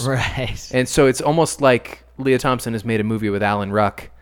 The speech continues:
Speaker 1: Mm-hmm.
Speaker 2: in twenty eighteen, and they're both still teenagers. It's kinda fun.
Speaker 1: And did you, did you think at any point, like, "Whoa, there's two alumni of John Hughes movies in this show"? 'Cause I, that thought crossed my mind.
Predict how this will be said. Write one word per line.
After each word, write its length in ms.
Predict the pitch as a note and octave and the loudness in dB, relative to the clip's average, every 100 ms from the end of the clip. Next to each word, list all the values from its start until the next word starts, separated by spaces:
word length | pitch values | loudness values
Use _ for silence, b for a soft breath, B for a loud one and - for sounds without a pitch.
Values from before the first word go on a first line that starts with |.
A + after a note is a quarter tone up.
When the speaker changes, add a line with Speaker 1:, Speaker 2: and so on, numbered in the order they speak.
| b b b | b b b
Speaker 1:
Mm-hmm. 220 | G2+ F#2 A2 | -16 -8 -4
Speaker 2:
in 200 | A2 G#2 | -4 -4
twenty 320 | A#2+ A2 G#2 | -6 -2 -2
eighteen, 480 | G2 - A#2 G#2 F#2 | -2 -4 -4 -4 -4
and 120 | F#2+ | -4
they're 120 | F#2+ | -4
both 260 | F#2+ G#2 - | 0 -2 -2
still 280 | - G#2 F#2+ | -6 -4 -4
teenagers. 720 | A#2 G#2 F#2+ F#2 F2+ - - - - | -4 -4 -4 -4 -6 -10 -18 -16 -14
It's 100 | - | -12
kinda 160 | F3+ | -12
fun. 200 | - A2 - - | -10 -12 -14 -6
Speaker 1:
And 160 | D3+ D3 | -4 0
did 140 | C#3+ C#3 | -2 2
you, 240 | C#3+ C3+ | 2 0
did 240 | G#2+ B2 C3 | -4 -4 -2
you 60 | |
think 180 | C3 A#2+ | -2 -4
at 80 | A#2 | -4
any 160 | A#2 A#2 | -2 -2
point, 240 | - A#2+ A2+ | -4 -4 -6
like, 160 | - | -2
"Whoa, 180 | F#3 D3 | 0 2
there's 220 | A#2 G#2+ - | 2 -4 -4
two 460 | - B2+ B2+ B2+ A#2 | 0 2 4 2 2
alumni 500 | A2+ G#2 A2 A2 A2 | 0 0 -2 -2 -2
of 120 | G2+ | -6
John 220 | G#2+ G2+ | -8 -10
Hughes 300 | G2 G#2 G2+ | -12 -14 -12
movies 500 | A2 G#2+ B2 C3 - - | -12 -10 -10 -12 -16 -10
in 380 | G#2 G2 F#2 - - | -8 -6 -8 -12 -12
this 160 | G2+ - | -10 -6
show"? 280 | G2 A2+ D3 - - | -6 -6 -8 -18 -12
'Cause 160 | A2 | -6
I, 220 | G#2+ G#2 - | -2 -4 -4
that 240 | G#2 G2+ - | -8 -8 -8
thought 180 | F2+ - | -12 -10
crossed 240 | E2+ - | -14 -12
my 60 | D#2+ | -14
mind. 220 | D#2 E2+ | -12 -14